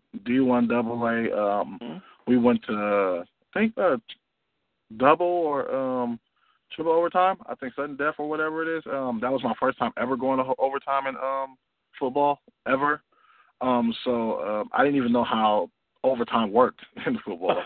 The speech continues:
Speaker 2: <laughs>
Speaker 1: until this year. <laughs> So, um, I would say, uh, watch that game. Um, it was a great game. Um, I played really well. Um, I actually dislocated my finger,
Speaker 2: Oh.
Speaker 1: popped it back, got the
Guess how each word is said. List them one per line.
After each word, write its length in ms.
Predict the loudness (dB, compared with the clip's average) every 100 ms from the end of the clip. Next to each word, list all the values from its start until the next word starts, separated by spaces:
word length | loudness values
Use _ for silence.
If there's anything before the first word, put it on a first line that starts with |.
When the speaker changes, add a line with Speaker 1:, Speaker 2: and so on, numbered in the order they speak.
| _
Speaker 2:
<laughs> 100 | -2
Speaker 1:
until 300 | 0 0 -4
this 160 | -6 -10 -8
year. 140 | -10 -10 -20 _ _ 0
<laughs> 340 | 6 8 6 0
So, 320 | 2 2 0 -10 _ -20 -6
um, 300 | 0 2 2 4
I 100 | 4
would 140 | 2 0
say, 240 | 0 2
uh, 220 | 0 -2
watch 260 | 0 0 0 -2
that 160 | -6 -4
game. 300 | -4 -2 -2
Um, 140 | -4
it 60 | -8
was 100 | -10
a 100 | -2
great 320 | 6 6 6
game. 400 | -2 0 0 2
Um, 300 | 0 -2 -6 -10 _ _ _ _
I 80 | -2 4
played 260 | 6 6 2
really 320 | -2 0 2
well. 440 | 2 4 2 -2 -6
Um, 360 | -6 -8 -12 _ _ -6
I 140 | -2
actually 240 | -2 -2 -6
dislocated 520 | -6 -6 -6 -4 -4
my 120 | -6 -6
finger, 400 | -4 -2 0 -4 _ _ _ _ 0
Speaker 2:
Oh. 140 | 4
Speaker 1:
popped 220 | 4 4
it 120 | 0 0
back, 300 | 0 0 -4
got 120 | -10
the 80 | -10